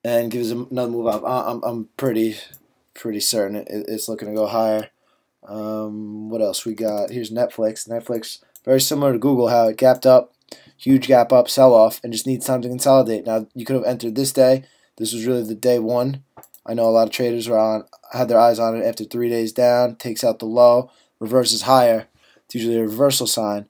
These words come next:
<clears throat> I got in Friday. I bought this one forty with a stop, uh, below. I had some of my positions stop one thirty-nine below the low of the day, and then some below this one thirty-eight half, the prior day's low.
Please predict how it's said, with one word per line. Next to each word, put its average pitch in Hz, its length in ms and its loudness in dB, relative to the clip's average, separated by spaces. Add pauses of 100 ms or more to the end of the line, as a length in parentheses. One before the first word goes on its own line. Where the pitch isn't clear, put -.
(200)
<clears throat> - 260 -14
I 165 440 2
got 147 160 12
in 135 100 2
Friday. 131 640 8
I 123 80 0
bought 123 200 2
this 117 160 -8
one 120 160 -2
forty 117 520 0
with 110 120 -2
a 104 40 -8
stop, 113 360 0 (320)
uh, 104 500 -2
below. 107 560 0 (340)
I 120 60 -6
had 123 100 -4
some 175 160 6
of 160 40 4
my 151 100 8
positions 135 440 -2
stop 127 360 6 (160)
one 127 240 -4
thirty-nine 123 480 0
below 113 220 0
the 113 60 -2
low 113 240 4
of 113 60 -4
the 110 60 -6
day, 107 220 0
and 107 100 -6 (280)
then 110 140 -8
some 120 600 4 (460)
below 117 200 2
this 110 120 -4
one 123 140 -6
thirty-eight 120 380 0
half, 120 420 0
the 135 80 -14
prior 113 300 2
day's 123 240 0
low. 139 240 4